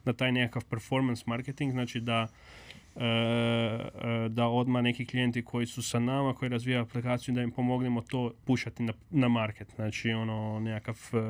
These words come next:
možda ono branding, social, e, nekakve newslettere i neki follow-up da,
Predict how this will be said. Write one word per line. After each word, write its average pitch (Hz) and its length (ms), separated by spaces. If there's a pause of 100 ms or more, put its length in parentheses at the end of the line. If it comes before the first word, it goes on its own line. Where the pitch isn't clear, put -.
(120)
možda 110 300
ono 113 120
branding, 117 500
social, 117 720
e, 113 40 (500)
nekakve 110 680 (400)
newslettere 120 1120
i 113 40
neki 113 220
follow-up 123 540
da, 117 280